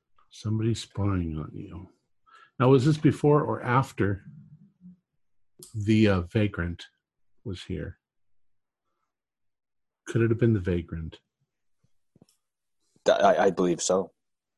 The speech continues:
Speaker 2: We've heard of the vagrant in town wandering around, and he's, from my impression, it's the only person that we've seen that did not,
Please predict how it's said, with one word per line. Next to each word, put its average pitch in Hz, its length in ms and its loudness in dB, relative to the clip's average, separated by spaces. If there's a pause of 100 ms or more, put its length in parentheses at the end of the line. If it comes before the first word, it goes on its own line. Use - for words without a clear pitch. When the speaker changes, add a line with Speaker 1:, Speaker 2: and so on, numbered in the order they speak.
(1500)
Speaker 2:
We've 92 220 0
heard 101 200 4
of 101 80 4
the 98 100 0
vagrant 95 380 2
in 92 60 -12
town 95 340 0
wandering 92 380 0
around, 90 400 -2 (460)
and 92 120 -2
he's, 92 240 -2 (100)
from 92 240 0
my 90 200 4
impression, 123 480 0
it's 110 120 -4
the - 80 0
only 101 260 -2
person - 360 -2
that 82 80 -4
we've 80 160 -4
seen 85 240 -4
that 80 140 -10
did 82 160 -4
not, 78 160 -6